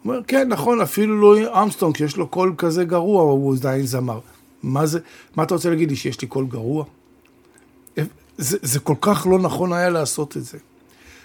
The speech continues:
אבל זאת הייתה הרגשה שלי כילד. אבל היום אני כבר הורה, ואיך זה בא לידי ביטוי אצלנו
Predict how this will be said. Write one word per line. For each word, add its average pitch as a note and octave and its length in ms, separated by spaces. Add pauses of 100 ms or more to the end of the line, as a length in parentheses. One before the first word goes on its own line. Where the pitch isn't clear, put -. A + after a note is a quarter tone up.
(140)
אבל D3 140
זאת G#3 220
הייתה F3+ 260
הרגשה D3+ 400
שלי E3 400
כילד. C3+ 500 (840)
אבל A#2+ 220
היום A#3+ 420
אני E3+ 120
כבר D#3 420 (200)
הורה, B2+ 300 (1300)
ואיך E3+ 280
זה F#3 120
בא E3 120
לידי D#3+ 220
ביטוי D3 340
אצלנו C#3+ 340